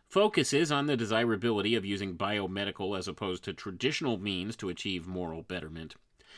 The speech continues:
The aim of this paper is to systematically review the ethical reasons presented in the literature for and against moral bioenhancement. And then it goes on for the discussion here. A review was performed and resulted in the inclusion of eighty-five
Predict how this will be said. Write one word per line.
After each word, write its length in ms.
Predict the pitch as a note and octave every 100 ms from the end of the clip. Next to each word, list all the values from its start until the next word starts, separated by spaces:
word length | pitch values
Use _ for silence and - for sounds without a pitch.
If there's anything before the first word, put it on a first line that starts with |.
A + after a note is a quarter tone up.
| - -
The 180 | A#2
aim 220 | A#2 C3 A2+
of 120 | F#2
this 160 | B2
paper 380 | - G2+ F2+ F#2+
is 160 | G2 F#2
to 120 | G2+
systematically 720 | - A2 - F#2+ G2 - G2
review 460 | E2 E2 E2+ G#2+ G#2+
the 180 | F#2+ G2
ethical 360 | B2+ - F#2
reasons 420 | E2+ F#2 E2+ F#2+ -
presented 580 | G#2 F#2 B2 E3 C#3
in 140 | A2 G2
the 60 |
literature 540 | F#2 F2+ E2 - F#2+ G2 - - -
for 320 | - E3+ F#3+
and 180 | F3+ F#3
against 460 | F3+ C3 G2 - -
moral 420 | A2+ G#2+ E2+ E2
bioenhancement. 880 | D#2+ F2 E2 D#2 D#2 F2 D#2+ - E2+ - - - - _ _ _ _ _ _ _
And 160 | G#2+ A2+
then 120 | A#2+
it 80 | G#2+
goes 220 | A#2 G#2+
on 300 | G#2+ G#2 G2
for 160 | - F#2+
the 80 |
discussion 540 | F#2+ G2 - G2 F#2+ E2+
here. 300 | F#2+ F#2 A2 _ _ -
A 100 | A2+
review 340 | A2 G#2 A#2+ A#2
was 200 | A2+ G#2
performed 560 | A2+ - G#2+ G2 G#2+
and 120 | G2
resulted 480 | F#2 F#2 F#2+ F2+ F#2+
in 120 | F#2
the 120 | F#2+ F#2
inclusion 440 | F2 A2 G2+ F#2+
of 100 | F2+
eighty-five 680 | G2+ G2+ - G2 F#2+ G2